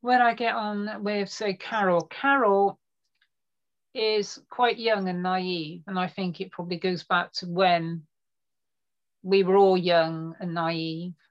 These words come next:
And, um, because I was fifteen in nineteen seventy and she's fifteen in nineteen seventy, it was a bit of a different world for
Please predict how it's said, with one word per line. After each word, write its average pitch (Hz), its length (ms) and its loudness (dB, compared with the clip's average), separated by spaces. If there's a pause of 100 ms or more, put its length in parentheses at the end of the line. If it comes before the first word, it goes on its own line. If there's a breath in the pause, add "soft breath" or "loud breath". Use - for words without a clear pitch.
(680 soft breath)
And, 170 520 0
um, 175 600 -2 (680)
because - 680 0
I 208 200 4
was 190 200 0
fifteen 185 680 -2
in 175 120 -4
nineteen 180 480 -2
seventy 175 680 -4
and 175 100 -8
she's 185 360 -2
fifteen 165 480 -4
in 165 100 -4
nineteen 170 400 -2
seventy, 185 420 0
it 202 60 2
was 202 120 -8
a 240 40 -4
bit 240 200 0
of - 80 -6
a - 20 -20 (100)
different 202 300 -6
world 202 480 2
for 170 320 -2